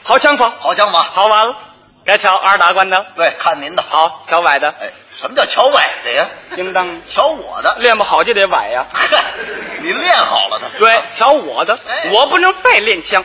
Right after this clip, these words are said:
Speaker 2: 怎么？
Speaker 1: 再练枪这就千人一面。
Speaker 2: 哎。
Speaker 1: 我由兵刃架上抽出一把单刀。
Speaker 2: 哦。
Speaker 1: 单刀看手，双刀看肘，是大刀看滚手。今天我给您承应承应。
Speaker 2: 啊？
Speaker 1: 那天怎么练的，今天要在这儿怎么练？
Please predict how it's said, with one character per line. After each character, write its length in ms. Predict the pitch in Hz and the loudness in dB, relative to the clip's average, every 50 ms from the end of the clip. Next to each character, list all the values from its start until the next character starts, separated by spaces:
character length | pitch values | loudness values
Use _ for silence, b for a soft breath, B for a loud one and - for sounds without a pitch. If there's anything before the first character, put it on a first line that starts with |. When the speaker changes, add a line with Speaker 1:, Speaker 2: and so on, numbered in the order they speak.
| - | 0
Speaker 2:
怎 140 | - 143 147 | 0 2 2
么？ 140 | 160 180 214 | 2 2 2
Speaker 1:
再 160 | 294 285 269 | 4 4 4
练 180 | 269 269 254 247 | 4 4 2 2
枪 140 | - 320 302 | 0 2 2
这 80 | 277 | 2
就 100 | 220 233 | 2 2
千 480 | 233 - - - - 427 403 403 403 381 | -2 -2 -4 -4 -4 0 2 2 2 4
人 160 | 294 294 320 | 2 2 2
一 160 | 277 269 311 494 508 | 2 0 0 2 2
面。 140 | 453 196 - | 2 2 2
Speaker 2:
哎。 200 | 113 - - 98 - | 0 0 -2 0 2
Speaker 1:
我 80 | 202 220 | 2 4
由 120 | 247 277 | 4 4
兵 240 | 254 - 381 370 349 | 2 2 0 2 4
刃 140 | 320 294 285 | 2 2 2
架 140 | 294 302 269 | 2 2 4
上 180 | 277 254 240 - | 4 2 0 0
抽 180 | - 381 359 | -2 -4 -2
出 100 | 339 370 | -2 -2
一 140 | 311 240 214 | -4 -4 -2
把 140 | 185 208 - | -2 0 0
单 320 | 214 - - - 494 494 494 494 480 | 0 -2 -2 0 0 2 2 2 4
刀。 60 | 508 480 494 494 - - 190 | 4 4 4 4 0 -6 -4
Speaker 2:
哦。 120 | 202 214 - | -4 -4 -4
Speaker 1:
单 200 | 330 320 311 - | -4 -6 -10 -2
刀 160 | - 302 302 | 2 2 2
看 220 | 294 - 294 240 220 | 2 0 -4 -6 -4
手， 200 | - 170 170 220 | -4 -8 -8 -8
双 280 | - - 415 392 359 | -4 -2 -2 -2 0
刀 160 | 359 330 302 294 | 2 2 2 2
看 300 | 302 - 294 240 226 196 | 2 0 -2 -2 -2 -2
肘， 160 | 185 160 185 | -6 -6 -6
是 60 | - | -6
大 320 | - - 320 269 226 190 185 | -2 2 4 4 6 4 4
刀 300 | - - 294 285 269 - | 4 4 2 2 2 0
看 280 | - - - 311 - 180 | -4 0 0 0 0 0
滚 280 | - - - - - 415 | -6 -4 -4 -4 -4 -4
手。 220 | - - 127 - - _ _ _ _ | -2 -2 -4 -4 -4 _ _ _ _
今 160 | - 214 220 | -12 -10 -6
天 180 | 156 220 202 202 | -2 -2 -2 0
我 80 | 214 | 0
给 60 | 208 | -2
您 160 | 175 175 190 - | -2 -4 -4 -6
承 200 | - - 165 233 | -6 -4 -2 -2
应 140 | 320 262 - | -2 -2 -4
承 140 | - 131 117 | -8 -10 -10
应。 60 | 110 | -10
Speaker 2:
啊？ 360 | - - - 104 107 131 - - | -12 -10 -4 -2 -2 -2 -2 0
Speaker 1:
那 300 | - 427 427 349 277 233 | 2 4 4 4 4 2
天 300 | - - - 359 370 359 | 0 -2 0 2 2 2
怎 200 | 320 - - - - | 0 0 -2 -2 -2
么 120 | - 120 | -2 -10
练 340 | 175 277 370 370 247 175 - | -2 0 0 0 0 -2 -8
的， 60 | - | -16
今 260 | 269 - - 277 247 226 | -16 -12 -10 -10 -10 -4
天 120 | 226 214 | 0 0
要 80 | 208 202 | 0 2
在 200 | - 226 170 165 | 2 -2 -4 -2
这 120 | - 185 | -4 -6
儿 80 | 151 - | -8 -8
怎 80 | - - | -12 -20
么 60 | - 107 | -18 -8
练？ 180 | 113 175 220 | -6 -6 -6